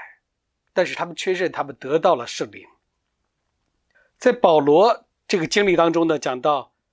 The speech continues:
他遇到了一些信徒，问他们：“你们受的什么洗？”他们受，说：“我们受约翰的洗礼。”就是施洗约翰的门徒仍然在传那个道，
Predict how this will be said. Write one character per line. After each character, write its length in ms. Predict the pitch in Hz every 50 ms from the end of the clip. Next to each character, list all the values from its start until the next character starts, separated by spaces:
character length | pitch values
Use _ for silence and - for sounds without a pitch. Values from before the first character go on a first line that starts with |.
| _ _
他 120 | - - 190
遇 120 | 196 196
到 120 | 196 190
了 60 | 170 147
一 20 |
些 140 | - - 175
信 240 | 165 - - 165 135
徒， 320 | - 131 127 131 139 _ _ _ _ _ _ _ _ _ _
问 200 | - 180 180 165
他 160 | - 160 175
们 340 | 175 175 170 165 160 - _ _
：“你 80 | - 147
们 100 | 147 160
受 160 | - - 208
的 80 | 170 165
什 120 | - 202
么 100 | 180 208
洗？” 220 | 190 - - - -
他 100 | - -
们 120 | 160 160
受， 240 | 151 - - 180 170
说 240 | 160 - 185 185 185
：“我 40 | 170
们 180 | 135 135 160 170
受 340 | - - 214 185 165 - _ _ _ _ _
约 160 | - 208 233 254
翰 260 | 233 - - 294 285
的 100 | 190 139
洗 220 | - - - -
礼。” 220 | - - _ _ _ _ _ _ _ _ _ _ _ _ _ -
就 120 | - -
是 220 | - - 175 - - - - _ _ -
施 420 | - - - - - 330 330 311
洗 220 | 247 - - 151 143
约 240 | 156 185 220 240
翰 500 | 214 - - - - - 254 254 208 156
的 380 | 135 - 123 110 107 - _ _
门 200 | _ 123 131 165
徒 180 | 160 - 160 156
仍 200 | 139 120 127 156
然 240 | 180 214 214 196 170
在 400 | - 202 170 135 110 95 - _ _ _ _ _ _ _ _
传 220 | - - - - 160
那 80 | 165 160
个 160 | 151 - 123
道， 440 | - - 180 170 - - - _